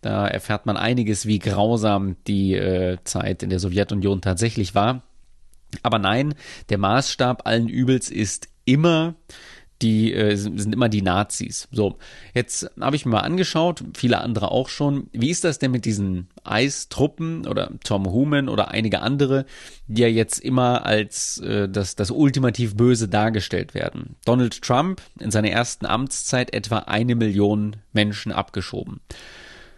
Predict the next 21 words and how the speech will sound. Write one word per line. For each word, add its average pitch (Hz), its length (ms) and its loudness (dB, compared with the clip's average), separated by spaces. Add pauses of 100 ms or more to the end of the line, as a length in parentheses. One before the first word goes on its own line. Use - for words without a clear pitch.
(680)
Wenn 131 120 4
wir 147 80 6
uns 135 160 0
die 139 240 4
Amtszeit 135 640 0
von 131 200 0
Barack 123 240 4
Obama 120 380 2
anschauen, 127 440 0
dann 120 120 0
waren 117 320 2
es 120 140 0
über 127 240 2
drei 127 420 2
Millionen, 107 1080 0
drei 92 220 -2
Komma 98 220 -2
eins, 107 360 -2
drei 104 200 2
Komma 98 240 -2
zwei, 120 500 0